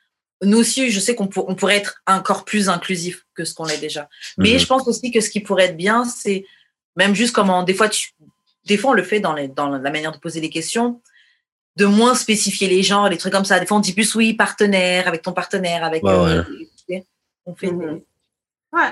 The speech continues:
Speaker 1: Je
Speaker 3: je
Speaker 1: pense que
Speaker 3: comprends.
Speaker 1: ça aussi, c'est un autre outil qui peut être bien.
Speaker 3: C'est ça, c'est déjà un début, tu vois. Donc, je
Speaker 1: Mm.
Speaker 3: pense qu'en in-, incluant plus de genre queer, ça va épanouir les conversations de même. Puis,
Speaker 1: Mhm.
Speaker 3: je pense que juste poser plus de questions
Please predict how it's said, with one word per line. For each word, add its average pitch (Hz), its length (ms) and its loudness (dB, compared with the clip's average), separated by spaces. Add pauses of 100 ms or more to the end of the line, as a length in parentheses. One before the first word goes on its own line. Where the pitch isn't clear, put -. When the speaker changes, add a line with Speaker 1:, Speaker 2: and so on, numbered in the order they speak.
(120)
Speaker 1:
Je 226 60 -8
Speaker 3:
je 208 40 -4
Speaker 1:
pense 226 160 2
que - 60 -12
Speaker 3:
comprends. 220 120 -14
Speaker 1:
ça 220 60 4
aussi, 214 200 0
c'est 196 100 -2
un 165 120 0
autre 160 200 -6
outil 170 360 -12
qui - 140 -20
peut 165 80 -8
être 156 120 -14
bien. 160 140 -18 (180)
Speaker 3:
C'est 214 200 -8
ça, 262 280 2
c'est 202 180 -8
déjà 202 260 -2
un 214 60 0
début, 190 460 -6
tu - 80 -12
vois. 175 200 -6
Donc, 175 320 -8
je 180 60 -18
Speaker 1:
Mm. 185 40 -18
Speaker 3:
pense 196 280 -4
qu'en 170 380 -6
in-, 170 220 -8 (100)
incluant 185 560 -8
plus 196 360 -14
de 175 160 -6
genre 156 440 -8
queer, 185 360 -6
ça 170 180 -8
va 170 320 0 (240)
épanouir 175 540 -4
les 165 100 -4
conversations 160 640 -10
de 165 100 -6
même. 165 320 -12 (460)
Puis, 160 120 -6
Speaker 1:
Mhm. 156 300 -8 (220)
Speaker 3:
je - 80 -12
pense 151 220 -4
que 147 180 -8
juste 180 260 -12
poser 185 320 -6
plus 196 260 -12
de 160 100 -4
questions 170 840 -8